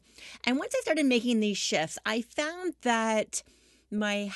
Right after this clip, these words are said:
happiness or fulfillment for an outcome of something that I was working towards was so much more fulfilling. And I'm talking about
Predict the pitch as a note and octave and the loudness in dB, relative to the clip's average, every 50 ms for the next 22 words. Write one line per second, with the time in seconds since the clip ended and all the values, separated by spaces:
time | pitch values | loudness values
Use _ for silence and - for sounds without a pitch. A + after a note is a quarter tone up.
0 | - - E4 E4+ - E4+ D#4 D4 C4+ C4+ C#4 C4+ - - - A3+ A3 G#3+ - A3 | -4 -2 -2 -2 0 0 0 2 2 0 0 -2 -6 -4 -2 0 0 0 -2 -4
1 | G#3+ - - B3+ B3 B3 A#3 A3+ G#3+ - - - G3+ G3 F#3+ F#3+ - - B3 D#4 | -6 -4 -4 -2 0 0 0 0 -2 -4 -4 -4 -4 -2 -4 -2 -2 0 0 0
2 | F#4 F4+ - C#4 C4 A#3+ G#3 - A3+ A3 F#3+ A3+ G#3 G3 F#3+ F#3+ F#3 F3+ F#3 E3 | 0 -2 -2 -2 0 0 0 -2 -2 -2 -2 -2 -2 0 0 0 -2 -2 -4 -4
3 | F3 F#3+ B3+ C4+ - D4 C4+ A3 G3+ G#3 G3 G3+ G3 F#3+ F#3+ E3 - - - - | -4 -4 -4 -2 0 -2 -2 -2 -2 -2 0 2 2 2 0 -2 -4 -12 -20 -20
4 | - - - - G3+ A3 G#3+ - - - - A3+ G#3 F#3+ F#3 F#3 F#3 F#3 F#3 - | -20 -14 -4 0 0 0 0 0 -4 -4 -2 0 2 2 2 2 2 0 -2 -2
5 | - F#3 F#3 F#3 - - - E3+ E3+ E3 E3 E3 D#3 D#3 D#3 D#3 C#3+ - - D3 | -4 -4 -4 -4 -4 -6 -6 -6 -6 -6 -4 -4 -4 -4 -4 -6 -8 -10 -14 -16
6 | - _ - B3 B3 A#3 G3 C#3+ A#2 - - - - - _ - - - - - | -8 _ 0 2 2 2 2 0 -2 -4 -8 -10 -12 -14 _ -20 -20 -20 -20 -20
7 | - - - A3+ B3+ C4 B3 - - D#4+ F#4 - - B4+ A#4+ - - A3+ G#3 G3+ | -10 -4 0 2 2 2 2 0 -2 -6 -6 -6 -4 -4 -4 -2 0 2 4 4
8 | G#3 G#3 - | 4 2 0